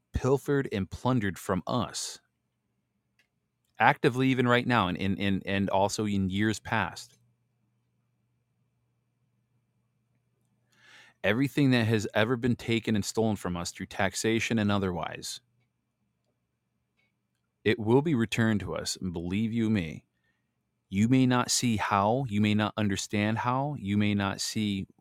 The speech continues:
why that may be, but we are coming upon a time where we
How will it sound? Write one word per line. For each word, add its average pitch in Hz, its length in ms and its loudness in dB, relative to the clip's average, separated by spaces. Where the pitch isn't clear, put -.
why 95 600 -2
that 104 280 2
may 101 240 0
be, 101 360 -4
but 95 120 2
we 107 340 4
are 170 100 2
coming 139 420 2
upon 117 380 -2
a 95 60 -2
time 98 480 -2
where 90 240 -2
we 117 580 -4